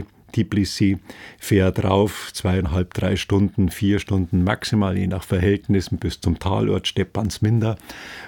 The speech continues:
und steigt dann da auf eine Hütte auf und hat dann von dieser Betleme-Hütte auf dreitausendachthundert Meter Höhe rund vierzehnhundert Höhenmeter rauf auf den Kaspek.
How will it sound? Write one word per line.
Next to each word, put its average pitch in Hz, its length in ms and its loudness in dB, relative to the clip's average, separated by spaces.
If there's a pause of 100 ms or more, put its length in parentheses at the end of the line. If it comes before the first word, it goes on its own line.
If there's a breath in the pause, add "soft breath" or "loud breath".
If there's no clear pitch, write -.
und 101 120 2
steigt - 380 0
dann 90 160 2
da 92 220 -4
auf - 160 -8
eine 95 180 0
Hütte 117 380 2
auf 104 280 -2
und 95 160 0
hat 92 180 0 (100)
dann 95 160 4
von 90 200 -2
dieser 92 280 -2
Betleme-Hütte 101 960 2
auf 98 160 -4
dreitausendachthundert 98 1600 0
Meter 90 300 0
Höhe 95 380 4 (460 loud breath)
rund 101 260 2
vierzehnhundert 90 800 0
Höhenmeter 90 540 0
rauf 92 280 -6
auf - 180 -6
den 92 120 0
Kaspek. - 520 -8